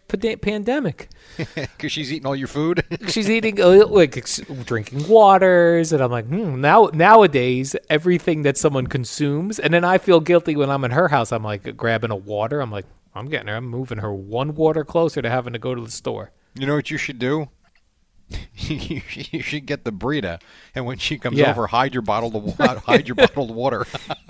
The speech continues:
Speaker 1: Yeah, she will not drink the Brita water for whatever reason. I
Speaker 2: Really?
Speaker 1: don't know why. No, she wants a bottle of water.
Speaker 2: What about the cartridge in the refrigerator?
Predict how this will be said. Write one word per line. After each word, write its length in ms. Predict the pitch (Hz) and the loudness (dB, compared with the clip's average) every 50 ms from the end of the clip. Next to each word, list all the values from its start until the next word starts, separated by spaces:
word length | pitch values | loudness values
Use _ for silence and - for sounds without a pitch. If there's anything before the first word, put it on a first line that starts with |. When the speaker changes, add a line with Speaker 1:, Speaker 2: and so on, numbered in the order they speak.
| - - - - - | -20 -18 -14 -8 -2
Speaker 1:
Yeah, 80 | - 254 | 0 2
she 200 | - - - 285 | 2 4 4 6
will 140 | 302 403 349 | 6 6 6
not 220 | 277 247 247 240 | 6 4 2 0
drink 280 | - 233 240 240 226 - | 2 0 0 0 2 2
the 80 | 226 | 2
Brita 280 | 170 - 208 226 226 226 | 2 6 6 8 8 8
water 360 | 220 214 214 226 240 220 190 | 8 8 6 6 6 4 2
for 180 | 151 - 151 127 | 0 0 0 2
whatever 340 | 120 120 113 113 110 110 110 | 2 2 2 0 0 -4 -6
reason. 360 | 107 104 104 101 107 110 - | -6 -6 -8 -8 -8 -8 -2
I 80 | - | 0
Speaker 2:
Really? 140 | 233 269 285 | 4 6 8
Speaker 1:
don't 220 | 285 196 220 220 214 | 8 8 6 4 2
know 140 | 208 202 | 2 2
why. 360 | 202 196 202 208 208 190 151 139 | 4 6 6 4 4 4 2 0
No, 280 | 151 185 202 185 147 | 2 2 4 4 2
she 220 | 131 - - 180 160 | 0 -4 -6 -8 -4
wants 400 | 147 147 160 170 180 175 - 185 | 2 2 4 4 4 2 0 0
a 80 | 160 | 0
bottle 400 | 143 151 160 165 170 165 165 165 165 | 2 2 2 2 2 2 2 0 0
of 60 | 156 | 0
water. 420 | 160 180 185 170 143 104 101 113 - _ _ - 143 | 2 0 0 0 -2 -4 -8 -12 -18 _ _ -6 0
Speaker 2:
What 160 | 156 185 196 | 2 2 2
about 400 | 202 180 185 180 175 180 180 _ | 2 2 2 2 2 2 0 _
the 220 | 180 175 175 170 | -8 -8 -8 -8
cartridge 600 | - - - - 170 196 185 - 160 151 139 127 | -8 -4 0 2 2 2 0 -2 -4 -4 -4 -6
in 80 | 139 147 | -8 -8
the 100 | 143 143 | -6 -4
refrigerator? 760 | 147 151 - - 196 220 185 185 135 104 85 71 71 76 | -4 -4 -2 0 -2 0 0 -2 -2 -2 -4 -6 -10 -16